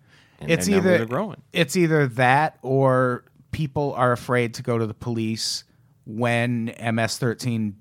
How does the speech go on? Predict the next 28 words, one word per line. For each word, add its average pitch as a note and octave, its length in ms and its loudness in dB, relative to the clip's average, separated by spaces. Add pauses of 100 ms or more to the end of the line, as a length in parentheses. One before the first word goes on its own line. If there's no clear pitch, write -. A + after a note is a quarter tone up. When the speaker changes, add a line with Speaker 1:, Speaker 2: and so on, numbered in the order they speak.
(280)
Speaker 2:
does A2+ 260 -4
something A#2 460 -2
that A#2 200 -2
you C3 120 -4
would B2+ 100 -4
normally B2 300 -2
call C3+ 200 0
the C3 60 -8
police G#3+ 380 -2
for - 240 -10
Speaker 1:
Mm-hmm. E2 460 -4
Speaker 2:
because B2+ 440 0
they B2 180 2
know A#2+ 420 2
interaction A#2+ 720 0
with A#2+ 180 -2
the A#2 80 -8
police. E3 460 -2 (420)
Trump F3 360 0
has E3 280 -2
given C#3 560 -2
police C3+ 880 0 (180)
deportation B2+ 1040 -2 (500)
powers, G2 600 2
Speaker 1:
Mm-hmm. D#2 280 -6
Speaker 2:
basically. - 600 0
Speaker 1:
Mm-hmm. E2 560 -8 (140)
Speaker 2:
So C3 500 2